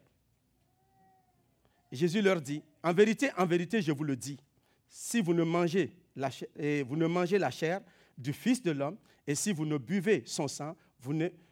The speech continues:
vous n'avez point la vie éter-, vous n'avez point la vie en vous-même. » Et dans le verset soixante, il dit, « Plusieurs des disciples, après avoir entendu cela,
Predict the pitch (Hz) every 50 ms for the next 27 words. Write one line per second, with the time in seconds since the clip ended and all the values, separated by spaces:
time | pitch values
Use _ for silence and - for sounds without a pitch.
0 | _ _ - 131 165 165 156 160 156 - - 240 247 240 208 156 127 117 170 -
1 | - 143 - - 151 - - 139 127 143 180 185 185 185 185 - - 277 285 269
2 | 190 156 131 127 175 185 - - 139 139 117 143 147 131 123 110 107 - _ _
3 | _ _ _ _ _ _ _ _ _ _ _ _ _ _ _ _ _ _ _ _
4 | _ _ _ _ - _ _ _ _ _ _ _ _ _ _ _ _ - 190 185
5 | 214 214 220 220 185 247 247 - - 294 269 202 139 - - - - 220 175 -
6 | - 202 - 262 - - - 160 170 151 143 185 214 277 - _ _ _ _ _
7 | - - 220 254 226 208 302 320 294 208 214 185 147 190 190 - - 247 - 240
8 | 208 175 160 - 220 220 185 190 170 160 196 202 - - 170 175 - 180 165 156
9 | 202 185 - 151 147 151 156 180